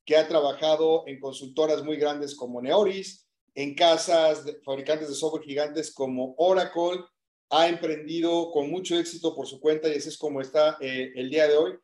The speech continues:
También ha sido C I O, estuvo también, eh, en la segov como, como director general y él ha estado ya en todas estas secuencias y precisamente le ha tocado estar del lado del cliente, del lado del fabricante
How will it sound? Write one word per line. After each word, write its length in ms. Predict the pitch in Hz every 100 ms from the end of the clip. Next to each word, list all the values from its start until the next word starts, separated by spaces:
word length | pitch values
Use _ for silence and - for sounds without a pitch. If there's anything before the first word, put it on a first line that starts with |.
| _ _ _
También 320 | 160 156 208
ha 80 | 214
sido 320 | - 208 196
C 160 | 190 202 180
I 100 | 185
O, 180 | - - _
estuvo 600 | 143 - 160 160 170 165
también, 500 | 151 143 151 156 - _ _ -
eh, 540 | 135 135 131 131 131 131
en 80 |
la 100 | 135
segov 400 | 131 143 139 151
como, 380 | 151 156 131 127
como 240 | - 127 127
director 440 | 135 131 - 156
general 400 | 165 143 147 175 - _ _ -
y 160 | 143
él 140 | 175 220
ha 40 |
estado 280 | 208 214 202
ya 80 | 202
en 80 | 202
todas 180 | 196
estas 220 | - - 190
secuencias 560 | 196 185 151 165 -
y 120 | - 147
precisamente 1080 | 147 139 190 180 196 180 160 147 147 147 _ _ _
le 180 | 123 165
ha 120 | 175
tocado 400 | 175 156 151 156
estar 520 | 147 147 147 147 - _ _
del 240 | 117 120 123
lado 260 | 160 196
del 160 | 180 -
cliente, 580 | 147 147 143 151 208 - _ _ _ _ _ -
del 240 | 123 117
lado 300 | 139 170 190
del 100 | 180
fabricante 800 | 165 139 131 143 139 151 185 -